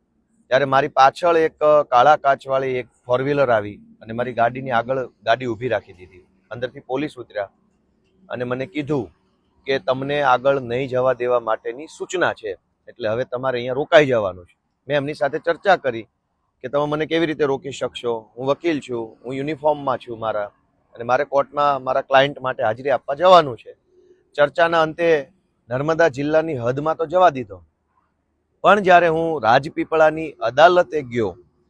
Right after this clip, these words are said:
ત્યારે ત્યાં હાજર પોલીસ અધિકારીએ મને અંદર જવા દીધો નહીં.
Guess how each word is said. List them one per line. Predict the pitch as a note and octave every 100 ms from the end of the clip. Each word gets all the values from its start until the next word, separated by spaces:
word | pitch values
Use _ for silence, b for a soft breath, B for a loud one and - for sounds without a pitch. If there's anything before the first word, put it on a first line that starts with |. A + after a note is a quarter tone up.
| _ _ _ _ -
ત્યારે | C3 D3+ F#3
ત્યાં | F#3 E3
હાજર | C#3+ C#3+ C#3+
પોલીસ | C3 C#3 C3+
અધિકારીએ | B2+ C3 A#2 B2 A#2+ B2
મને | A#2 A#2
અંદર | G#2+ G#2+ A#2
જવા | - G2+ G#2+
દીધો | G2 F2 B2+ C3+ G#2
નહીં. | C3 F#2+